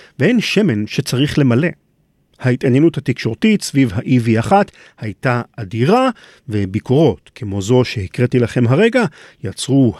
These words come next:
הייפ רציני סביב המכונית החדשה. ולבסוף, גורם משמעותי נוסף לביקוש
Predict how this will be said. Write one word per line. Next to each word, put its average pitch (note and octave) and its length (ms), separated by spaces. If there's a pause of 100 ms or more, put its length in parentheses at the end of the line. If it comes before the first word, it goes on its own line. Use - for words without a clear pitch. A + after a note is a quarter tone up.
הייפ D#3+ 280
רציני B2+ 580 (260)
סביב A#2 300
המכונית B2 400
החדשה. C3+ 420 (880)
ולבסוף, D3 600 (120)
גורם B2+ 420
משמעותי G#2 640
נוסף G3+ 520
לביקוש F#3 460